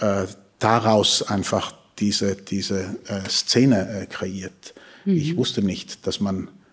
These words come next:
Speaker 1: Waffen abgibt, äh, bev-, bevor man in Texas ein, ein, ein, ein solches Ereignis betritt.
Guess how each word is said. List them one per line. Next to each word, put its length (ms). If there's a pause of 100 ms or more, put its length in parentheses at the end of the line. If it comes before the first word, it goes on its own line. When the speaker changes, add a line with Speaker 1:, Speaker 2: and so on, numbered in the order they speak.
(280)
Speaker 1:
Waffen 500
abgibt, 680 (100)
äh, 180 (140)
bev-, 260 (120)
bevor 280
man 200
in 160
Texas 800
ein, 260
ein, 280
ein, 280
ein 160
solches 380
Ereignis 500 (380)
betritt. 500